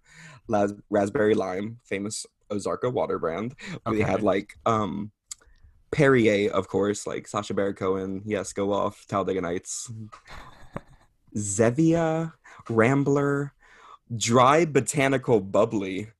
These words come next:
Speaker 2: Never
Speaker 1: Tree
Speaker 2: heard of
Speaker 1: Tap,
Speaker 2: that.
Speaker 1: <laughs> Nixie Grapefruit, Nixie, that's me, 'cause I'm Nick. See?
Speaker 2: <laughs>
Speaker 1: Sorry.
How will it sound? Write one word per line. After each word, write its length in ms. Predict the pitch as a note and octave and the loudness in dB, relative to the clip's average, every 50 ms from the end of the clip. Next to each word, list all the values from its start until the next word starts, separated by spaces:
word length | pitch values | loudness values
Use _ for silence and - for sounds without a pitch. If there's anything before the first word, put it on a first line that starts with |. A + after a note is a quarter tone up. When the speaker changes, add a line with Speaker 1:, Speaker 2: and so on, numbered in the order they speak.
| _ _ _ _ - - - _ _ - _ _ _ _ - | _ _ _ _ -20 -20 -20 _ _ -20 _ _ _ _ -4
Speaker 2:
Never 240 | B2 B2 B2 A2+ | 0 2 4 4
Speaker 1:
Tree 60 | A2 A#2 | 6 6
Speaker 2:
heard 200 | A2+ G#2+ A2+ A2 | 6 6 4 4
of 220 | G#2 G2 G2 F#2+ F2+ F2 | 4 4 2 0 -2 -6
Speaker 1:
Tap, 0 | F2+ F#2 F#2+ G2 - | -4 -2 0 0 0
Speaker 2:
that. 0 | - - - C3 - - - - - | 0 -2 -8 -12 -14 -14 -16 -16 -20
Speaker 1:
<laughs> 340 | - - - - - - - | -20 -20 -20 -20 -20 -8 -4
Nixie 560 | D3 D#3 E3 F3+ F3 - - - G3+ G3 E3+ | 2 4 4 4 4 2 -2 -2 -2 -2 -2
Grapefruit, 680 | D3 F3 F#3 F#3 C#3 - - F3 F3 D3+ B2 A2 - - - - _ _ _ | -2 0 0 0 -2 -4 -4 -2 0 0 0 0 -4 -8 -14 -20 _ _ _
Nixie, 540 | D3+ - - - - - - G2+ G#2 G#2+ - _ _ - | -6 -6 -4 -4 -4 -4 -4 -4 -4 -6 -10 _ _ -4
that's 240 | D3+ D3+ D3 - - | -4 -4 -2 -2 -4
me, 220 | F3 D3 A2 G#2 G#2+ _ | -4 -4 -6 -8 -12 _
'cause 80 | - C#3 | -6 -4
I'm 140 | D3 D3 D3+ | -4 -2 -2
Nick. 280 | D3 B2 - - - _ _ _ _ | -4 -4 -6 -10 -20 _ _ _ _
See? 280 | - - - B2 B2+ C#3 D3 - - F4 | -10 -6 -6 -4 -4 -4 -4 -6 -6 -8
Speaker 2:
<laughs> 160 | G3+ E3+ - | -10 -10 -2
Speaker 1:
Sorry. 280 | - A#2 G2 G2+ G2+ | 0 2 2 2 0